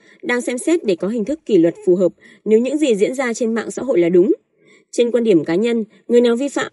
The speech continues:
thì cá nhân đó phải tự chịu trách nhiệm của mình trước pháp luật, trước đơn vị và cộng đồng. Nhà trường quan điểm rõ ràng rằng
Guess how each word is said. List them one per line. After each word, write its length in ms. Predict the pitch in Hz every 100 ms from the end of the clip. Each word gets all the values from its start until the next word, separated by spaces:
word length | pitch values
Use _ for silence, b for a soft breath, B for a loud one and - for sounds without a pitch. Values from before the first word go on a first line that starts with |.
| 196
thì 140 | 214 185
cá 120 | 185
nhân 180 | 208 269
đó 160 | 202 185
phải 160 | 240
tự 160 | - 202
chịu 120 | 220 311
trách 100 | 277
nhiệm 200 | 247 -
của 100 | 160
mình 220 | 165 160
trước 180 | - 247
pháp 140 | 262 247
luật, 160 | 190 - b b b
trước 100 | 320
đơn 180 | 277 240
vị 220 | 220 - 170
và 80 |
cộng 180 | 170 -
đồng. 280 | 175 165 156 - b b -
Nhà 120 | 240
trường 240 | 254 233
quan 140 | 226 269
điểm 200 | 233 165
rõ 200 | 190 262
ràng 240 | 262 202
rằng 200 | 185 175